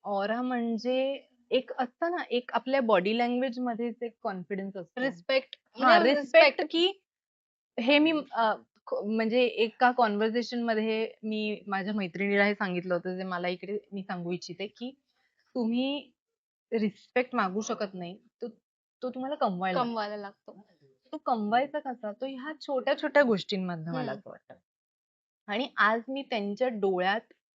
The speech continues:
Speaker 1: जेव्हा बघितलं
Speaker 2: हम्म.
Speaker 1: आणि जो मला त्यांच्यात, म्हणजे एखादा असतं ना, की आपल्यात इतका कॉन्फिडन्स असतो, की समोरचा माणूस,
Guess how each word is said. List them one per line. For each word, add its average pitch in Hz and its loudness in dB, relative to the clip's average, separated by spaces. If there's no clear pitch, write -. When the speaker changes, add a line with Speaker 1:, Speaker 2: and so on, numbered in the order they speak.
Speaker 1:
जेव्हा 208 2
बघितलं 175 -6
Speaker 2:
हम्म. 233 -10
Speaker 1:
आणि 208 -2
जो 208 0
मला 233 0
त्यांच्यात, 214 -4
म्हणजे 262 -4
एखादा 269 -2
असतं 294 -4
ना, 330 -4
की 294 -8
आपल्यात 247 0
इतका 285 -8
कॉन्फिडन्स 240 -4
असतो, 240 -8
की 240 -8
समोरचा 220 -4
माणूस, 226 -4